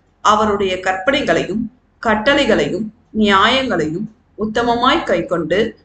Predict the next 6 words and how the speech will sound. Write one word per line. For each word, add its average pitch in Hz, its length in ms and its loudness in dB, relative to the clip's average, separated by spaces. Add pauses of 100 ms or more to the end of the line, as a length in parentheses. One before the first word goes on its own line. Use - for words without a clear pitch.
(160)
அவருக்கு 302 640 0
சாட்சியாய் 240 540 0
வாழ்ந்து 180 580 -2 (280)
மற்றவர்கள் 320 720 0
நம்முடைய 208 460 4
செயல்களினால் 214 920 2